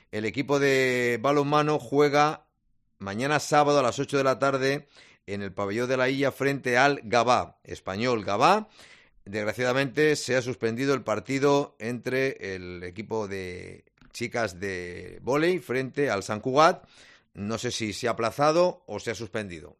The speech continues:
Eso es algo que, mm, simplemente, según secci-, secciones, es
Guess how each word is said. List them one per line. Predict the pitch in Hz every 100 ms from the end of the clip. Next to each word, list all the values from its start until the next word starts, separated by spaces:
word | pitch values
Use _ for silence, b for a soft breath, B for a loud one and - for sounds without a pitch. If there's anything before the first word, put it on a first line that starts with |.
| -
Eso | 87
es | 87
algo | 98 95 90
que, | 104 107 -
mm, | 98
simplemente, | - 98 104 107 113 123 - B B B
según | - 104 110 123 117 113 107 101
secci-, | 110 95 120 117
secciones, | - 98 127 127 123
es | 127 -